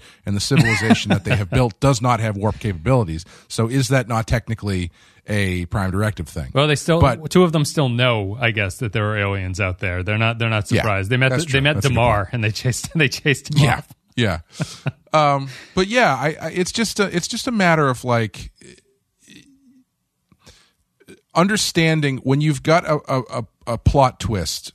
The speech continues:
Speaker 1: or a story, uh, twist like this. It's just a matter of, of un-, of recognizing when getting people to care about this twist is gonna be a lot of work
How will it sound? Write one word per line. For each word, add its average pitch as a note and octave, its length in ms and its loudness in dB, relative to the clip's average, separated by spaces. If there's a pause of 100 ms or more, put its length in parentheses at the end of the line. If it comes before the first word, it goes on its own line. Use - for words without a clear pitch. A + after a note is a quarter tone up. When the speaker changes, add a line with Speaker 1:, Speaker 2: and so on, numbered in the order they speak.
(140)
Speaker 1:
or G#2 180 -2
a G2+ 40 -2
story, G#2+ 800 0
uh, F#2 220 -2
twist - 360 -4
like F2+ 220 -6
this. E2 300 -6 (340)
It's - 180 -2
just G3 220 0
a G#3+ 60 2
matter C#3+ 460 2
of, G2 160 -4
of A2+ 200 -4
un-, C3 220 -2
of G#2+ 300 -4
recognizing A2+ 920 0
when G2 500 -2 (1300)
getting D#3+ 320 2
people E3 320 2
to - 140 -4
care C3 360 2
about G#2 380 -2
this G2 200 -6
twist - 540 -2 (420)
is A2+ 180 -2
gonna A#2 200 2
be G2+ 280 -2
a G#2 60 -2
lot G2+ 340 2
of F2 180 -8
work G2 400 -2